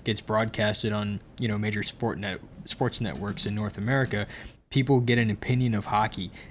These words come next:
and that's all they're seeing. And I've been approached by non-hockey people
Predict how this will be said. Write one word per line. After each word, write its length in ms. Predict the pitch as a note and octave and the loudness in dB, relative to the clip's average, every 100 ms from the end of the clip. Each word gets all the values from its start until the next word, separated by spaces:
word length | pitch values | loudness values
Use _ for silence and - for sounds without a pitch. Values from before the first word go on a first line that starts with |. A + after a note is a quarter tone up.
| - | -4
and 120 | A#2+ | 2
that's 200 | C3+ D3 | 4 6
all 160 | D#3+ D#3 | 6 6
they're 140 | A#2 | 4
seeing. 460 | G#2 - D3+ G2 - - - - - - | 4 4 4 4 -2 -14 -20 -20 -20 0
And 100 | A#2+ | 2
I've 200 | A2+ A2+ | 4 4
been 120 | B2+ B2+ | 4 4
approached 520 | A2+ D#3 E3 - - | 4 6 6 4 2
by 160 | A2 | 2
non-hockey 800 | G#2 G#2+ A#2+ C3+ - B2 B2 A#2+ | 4 2 2 0 2 0 2 0
people 440 | A2+ A#2+ A2 G#2 | 0 0 2 0